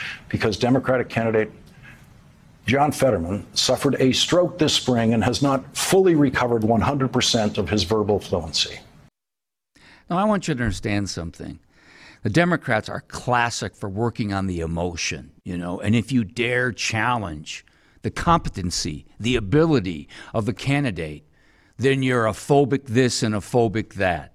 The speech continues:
Speaker 2: It was painful to watch. It was embarrassing to watch. He should have dropped out of that race because he is not capable of clearly thinking. His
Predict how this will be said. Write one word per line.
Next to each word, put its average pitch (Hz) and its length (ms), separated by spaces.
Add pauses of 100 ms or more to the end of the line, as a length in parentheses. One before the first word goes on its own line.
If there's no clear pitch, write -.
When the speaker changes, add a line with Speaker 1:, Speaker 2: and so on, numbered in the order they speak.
(540)
Speaker 2:
It 180 200
was 190 360
painful 120 500
to 90 60
watch. 85 520
It 147 60
was 156 200
embarrassing 160 760
to 95 80
watch. 92 640 (480)
He 220 180
should 202 240
have 104 160
dropped 151 500
out 160 280
of 143 100
that 139 300
race 123 580
because - 400
he 165 160
is 110 160
not 175 340
capable 131 720 (320)
of 143 220
clearly 185 540
thinking. 147 580
His 135 240